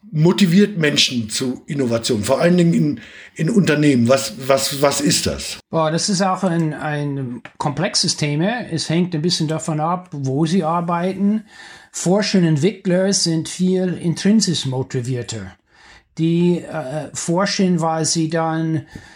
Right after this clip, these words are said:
Speaker 2: ein Patent haben wollen oder einen wissenschaftlichen Aufsatz sehen wollen. Ich erzähle immer von meinem Bruder, theoretischer Physiker, der Chance gehabt hätte, Firmen zu gründen. War ihm völlig egal, er wollte den Nobelpreis für Physik bekommen.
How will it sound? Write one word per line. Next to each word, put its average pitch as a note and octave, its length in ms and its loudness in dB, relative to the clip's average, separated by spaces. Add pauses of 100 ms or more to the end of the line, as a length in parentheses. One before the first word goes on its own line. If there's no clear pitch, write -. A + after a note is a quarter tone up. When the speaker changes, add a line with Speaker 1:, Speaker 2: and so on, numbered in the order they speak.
(200)
Speaker 2:
ein D#3+ 200 0
Patent F#3 420 0
haben B2 380 -4
wollen A#2 320 -6
oder C#3+ 300 -4
einen C#3+ 180 -2
wissenschaftlichen F3 800 0
Aufsatz E3 580 -2
sehen A#2+ 340 -6
wollen. A2+ 460 -8
Ich C#3 260 -4
erzähle E3 380 0
immer D#3+ 160 0
von D#3 160 -2
meinem C#3+ 240 -2
Bruder, F3 400 4
theoretischer E3 640 0
Physiker, E3+ 600 0
der C#3+ 180 -4
Chance F3+ 420 -2
gehabt D3+ 360 -4
hätte, E3 220 -2
Firmen G3 360 2
zu E3+ 160 -2
gründen. D3+ 480 -2
War D#3 160 -4
ihm D#3+ 160 -4
völlig F4 580 -2
egal, G#3+ 440 -2
er E3 120 -2
wollte F#3+ 220 0
den F3+ 40 2
Nobelpreis D#3+ 600 -2
für D#3 140 -4
Physik F3 400 -6
bekommen. B2 340 -12